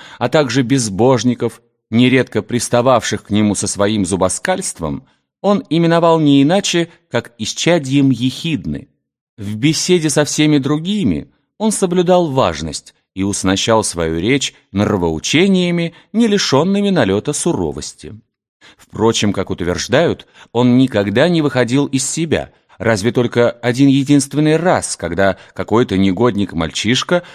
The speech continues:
отбил камнем нос у того херувима, над восстановлением которого старик в то время трудился. Вообще говоря, я берегу розгу и не следую тому правилу царя Соломона, за которое школьники едва ли могут быть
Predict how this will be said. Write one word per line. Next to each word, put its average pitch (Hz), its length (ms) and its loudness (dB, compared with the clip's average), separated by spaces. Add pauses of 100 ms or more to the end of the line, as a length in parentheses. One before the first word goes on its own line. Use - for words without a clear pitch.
(100)
отбил 170 440 0
камнем 170 640 2
нос 151 240 2
у 147 80 -2
того 131 260 2
херувима, 101 680 0 (220)
над 117 180 2
восстановлением 123 800 2
которого 170 520 0
старик 113 540 -2
в - 60 -20
то 107 120 2
время 95 360 0
трудился. 76 720 -8 (600)
Вообще 165 340 -2
говоря, 156 480 2 (400)
я 175 160 0
берегу 185 460 0
розгу 117 600 0 (220)
и 127 80 -4
не 151 160 4
следую 151 540 0
тому 123 260 2
правилу 175 540 0
царя 127 340 2
Соломона, 101 680 0 (260)
за 127 180 -2
которое 175 420 2
школьники 196 600 -2
едва 156 360 0
ли 185 100 2
могут 151 280 0
быть 123 280 -2